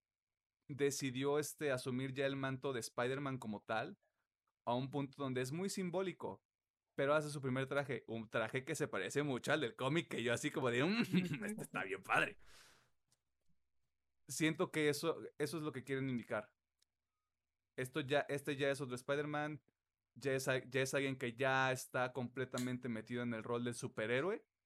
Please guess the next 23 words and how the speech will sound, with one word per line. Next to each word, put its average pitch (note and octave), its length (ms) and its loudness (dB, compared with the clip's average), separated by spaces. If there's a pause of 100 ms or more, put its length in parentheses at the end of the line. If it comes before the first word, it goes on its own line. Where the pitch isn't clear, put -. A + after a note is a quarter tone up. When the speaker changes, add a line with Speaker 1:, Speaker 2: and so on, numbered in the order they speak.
(140)
Speaker 2:
Ujú. F#3 400 -2 (420)
Speaker 1:
y B2+ 160 -2
que C3+ 140 0
sacrificó B2 560 0
al C3 100 2
lado C3 200 2
de A#2+ 80 0
Peter A#2+ 280 -6
Parker. - 300 -6 (880)
Speaker 2:
Sí, - 180 -10 (760)
básicamente, F#3+ 520 -4 (760)
antes G3 380 6
tuvimos G3 460 4
una G#3+ 260 2
película F3 580 2
para, C#3+ 440 -4 (1120)
antes A3 280 2
solamente A#3 460 6
ten-, F#3 160 0
teníamos F3+ 400 0
una G#3 120 2
película F3+ 440 0
para D#3 420 2